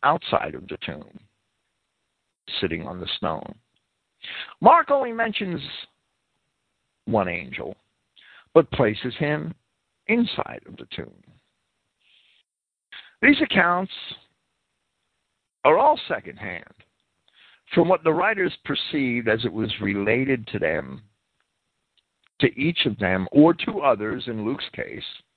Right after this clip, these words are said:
by at least one of the women who were actually present. Therefore, it cannot be asserted with confidence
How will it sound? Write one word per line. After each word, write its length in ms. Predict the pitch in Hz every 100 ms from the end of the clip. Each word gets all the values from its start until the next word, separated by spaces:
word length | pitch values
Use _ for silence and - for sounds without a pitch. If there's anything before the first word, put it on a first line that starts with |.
| _ _ _ - - _ -
by 260 | 156 196
at 80 | 202
least 340 | 214 240 185 160
one 240 | 202 294
of 120 | 285
the 100 | 226
women 300 | 170 160 160
who 100 | 139
were 200 | 143 131
actually 400 | 98 92 113 98
present. 520 | - 185 - 104 - _ _ _ _ _ _ _ _ _ _ _ _ _ _ _ _ _ _ _ _ _ _
Therefore, 460 | 156 196 202 190 175
it 100 | -
cannot 360 | 170 180 233
be 140 | 233 202
asserted 360 | - 170 147
with 220 | 135 135 -
confidence 640 | 294 311 - 165 139